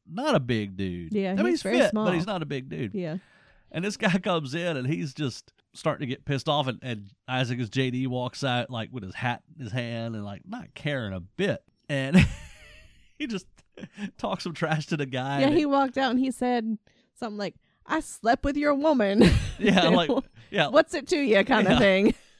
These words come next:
Speaker 2: <laughs>
Speaker 1: "Hey, you gonna watch it? I'm gonna do you next." <laughs> That's what, almost what it,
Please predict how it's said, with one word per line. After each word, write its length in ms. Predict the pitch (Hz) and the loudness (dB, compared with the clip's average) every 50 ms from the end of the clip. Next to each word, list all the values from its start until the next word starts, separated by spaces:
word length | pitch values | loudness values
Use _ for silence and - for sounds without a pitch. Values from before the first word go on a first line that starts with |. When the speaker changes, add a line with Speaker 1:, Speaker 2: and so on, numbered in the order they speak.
| _ - | _ -4
Speaker 2:
<laughs> 320 | 320 - _ - - - - _ _ _ - - _ _ _ _ _ _ _ _ _ - - - 160 165 170 208 - - - - | -4 -4 _ -8 -10 -10 -10 _ _ _ -18 -18 _ _ _ _ _ _ _ _ _ -20 -14 -12 -12 -10 -10 -10 -10 -12 -12 -10
Speaker 1:
"Hey, 120 | 196 185 185 | -8 -8 -6
you 80 | 214 | -6
gonna 80 | 196 156 | -6 -4
watch 280 | 143 160 180 202 - 220 | -2 -2 -2 -2 -4 -6
it? 80 | 185 | -8
I'm 120 | 202 220 170 | -8 -6 -6
gonna 160 | 127 117 113 | -6 -6 -4
do 160 | 117 156 196 | -4 -4 -2
you 300 | 208 214 208 240 269 277 | -2 -2 -2 -2 -2 -2
next." 300 | 247 147 120 120 143 - | -2 -2 -4 -4 -4 -2
<laughs> 0 | |
That's 160 | - 226 254 233 | -2 0 4 6
what, 140 | 294 262 | 6 8
almost 320 | 262 269 269 269 262 220 247 | 8 6 6 6 4 4 4
what 100 | 233 202 | 2 2
it, 160 | 202 196 196 | 2 2 0